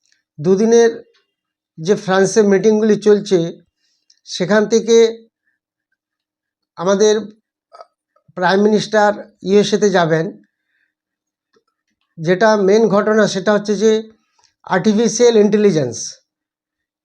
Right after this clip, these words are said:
এই অর্থাৎ কৃত্রিম বুদ্ধিমত্তা, এটা নিয়ে একটা ফ্রান্সে একটা ভালো একটা মিটিং বসেছে। গোটা বিশ্বজুড়ে যখন চীনের DeepSeek আলোড়ন ফেলে দিয়েছিল,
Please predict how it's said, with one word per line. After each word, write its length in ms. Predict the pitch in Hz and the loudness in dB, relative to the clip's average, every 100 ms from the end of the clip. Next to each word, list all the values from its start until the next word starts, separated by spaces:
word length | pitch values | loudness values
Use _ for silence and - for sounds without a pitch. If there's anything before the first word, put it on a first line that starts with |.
| - | 0
এই 380 | 202 240 - - | 2 2 -2 -12
অর্থাৎ 360 | 196 214 214 - | -8 -6 -6 -6
কৃত্রিম 480 | 220 226 240 233 | -8 -6 -6 -4
বুদ্ধিমত্তা, 880 | 202 196 202 208 190 185 151 113 - _ _ _ _ | -4 -2 -2 -2 -4 -6 -12 -12 -16 _ _ _ _
এটা 260 | 180 175 208 | -8 -2 2
নিয়ে 160 | 220 | 2
একটা 380 | 214 208 214 208 208 | 2 0 -2 -2 -2
ফ্রান্সে 640 | - 196 185 220 214 208 208 _ _ _ _ | -6 -6 -4 -2 -4 -4 _ _ _ _ _
একটা 180 | 170 185 | -6 -6
ভালো 560 | 165 175 190 196 190 _ _ _ _ _ - _ - | -2 0 0 -2 -6 _ _ _ _ _ -20 _ -14
একটা 280 | 165 202 185 | -10 -6 -4
মিটিং 420 | 185 185 208 208 | -2 -2 -2 -2
বসেছে। 500 | 196 208 208 220 214 - _ _ _ _ 160 151 | -4 -6 -6 -6 -6 -10 _ _ _ _ -12 -8
গোটা 440 | 151 190 220 226 233 | -2 0 2 0 -2
বিশ্বজুড়ে 640 | 175 196 - 220 214 220 | -6 -8 -4 -4 0 -2
যখন 440 | 202 208 208 214 208 | 0 -2 -2 -6 -6
চীনের 480 | - 202 208 208 202 - _ _ _ - | -8 -2 2 2 0 -10 _ _ _ -12
DeepSeek 540 | 139 214 214 233 214 | -4 -4 -4 -6 -2
আলোড়ন 420 | 208 185 208 214 208 | 0 0 0 0 -2
ফেলে 200 | 208 202 | -4 -2
দিয়েছিল, 420 | 214 208 214 | -2 -4 -4